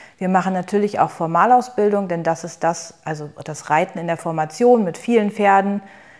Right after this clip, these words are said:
in bestimmten Abfolgen, was im Einsatz einfach funktionieren muss. Wir machen Öffentlichkeitsarbeit, wir gehen aber auch mit vielen Pferden einfach mal raus in, in die freie Fläche und arbeiten da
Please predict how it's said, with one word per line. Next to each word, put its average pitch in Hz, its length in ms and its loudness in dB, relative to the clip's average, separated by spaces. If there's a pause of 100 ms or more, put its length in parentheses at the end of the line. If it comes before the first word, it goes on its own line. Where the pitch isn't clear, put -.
in 190 160 -4
bestimmten 185 840 -4
Abfolgen, 190 680 2
was 165 160 -2
im 170 100 -8
Einsatz 175 360 -2
einfach 147 340 -4
funktionieren 196 580 -2
muss. 208 300 0 (280)
Wir 180 120 -4
machen 190 300 0
Öffentlichkeitsarbeit, 180 1300 0
wir 165 80 -4
gehen 185 240 -2
aber 185 220 4
auch 175 80 2
mit 185 160 -4
vielen 220 320 -2
Pferden 196 320 0
einfach 175 400 -4
mal 175 240 0
raus 202 500 4
in, 180 300 -4
in 170 180 -6
die 180 80 -6
freie 180 360 0
Fläche 214 520 0
und 180 260 -4
arbeiten 180 500 2
da 202 360 4